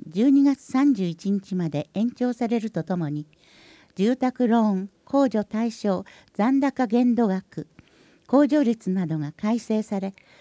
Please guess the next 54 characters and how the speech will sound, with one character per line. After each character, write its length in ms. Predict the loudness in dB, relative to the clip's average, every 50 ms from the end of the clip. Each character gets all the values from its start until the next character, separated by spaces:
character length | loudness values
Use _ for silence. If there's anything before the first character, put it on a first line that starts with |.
| _ _
そ 160 | -2 0 2
れ 120 | 2 4 2
に 120 | 2 0
伴 440 | 0 0 0 0 0 0 0 -2 -2
い、 120 | -4 -6 -12 -20 _ _ _ _ _
個 120 | -2 -2 0
人 380 | 2 4 4 4 6 4 2 0 -6 -10 -6
住 240 | -2 0 2 4
民 260 | 6 6 6 6 4 2
税 240 | 0 -2 -2 -2
に 140 | -2 -2 -2
も 160 | -2 -4 -6 _ _ _ _ _ -20 _ _ _
住 220 | -2 0 0 2 2
宅 220 | 0 -2 -2 _
借 340 | _ -4 -2 0 0 0 0
入 220 | 2 0 0 -2
金 280 | -2 -2 -2 -2 -2 -2
等 300 | -4 -2 -2 -2 -2 -2
特 260 | -4 -6 -2 -2 0
別 300 | 0 0 -2 -2 -4 -2
税 220 | 0 0 2 2
額 240 | 0 0 -2 -4 -6
控 260 | -6 -2 0 0 0
除 140 | 0 -2 -2
制 260 | -2 -2 -2 -2 -2
度 120 | -2 -2 -4
が 160 | -4 -6 -10 -14 -20 -20 -20 _ _
創 200 | -4 -2 -2 0
設 240 | 0 -2 -4 -6 -6 -8
さ 160 | -6 -4 -2 -2
れ 100 | -2 -2
ま 120 | -2 -4
し 100 | -6 -8
た。 180 | -12 -12 -12 -12 _ _ _ _ _ _ _ _ _ _ _ _ _ _
こ 140 | _ 4 6
の 120 | 6 6 4
制 220 | 2 0 0 2
度 120 | 2 0
も 180 | 0 0 0 0
同 140 | 0 0 -2
じ 140 | -4 -8 _
く 200 | _ -16 -16 _ -10
申 240 | -4 -2 0 0 0
告 240 | 0 -2 -2 -2
が 140 | -2 -2 -2
不 120 | -4 -2 -2
要 180 | 0 0 0
と 140 | 0 -2 -2
な 100 | -2 -2
っ 20 | -6
て 180 | _ -10 -8
い 80 | -6 -6
ま 160 | -6 -8 -10
す。 220 | -14 -18 -20 -20